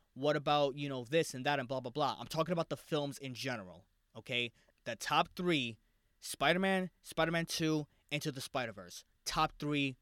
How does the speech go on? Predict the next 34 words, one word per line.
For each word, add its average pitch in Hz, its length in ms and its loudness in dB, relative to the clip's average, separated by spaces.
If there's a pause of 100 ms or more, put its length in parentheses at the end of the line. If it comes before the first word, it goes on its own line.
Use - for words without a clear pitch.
by 123 140 0
far. 113 400 -4
The 110 80 -8
number 139 260 -2
one 147 180 -2
is 143 80 -6
Spider-Man 131 380 -4
two. 135 280 -4
And 117 120 -10
the 110 100 -12
reason 151 480 -2
why 143 280 4
that 131 200 2
is 135 120 -4
the 135 80 -6
number 127 260 -6
one 131 380 -4 (240)
for 131 260 -2
me 143 360 -2 (180)
and 127 120 -6
for 120 160 -4
many, 131 380 -2
many 165 300 -2
people 123 640 -6
that 117 200 -6
comes 143 540 -6 (140)
after 139 400 0
and 120 120 -4
before 147 640 0 (680)
is - 140 -6
the 262 100 -4
simple 185 480 0
reason 151 500 0
that 120 320 0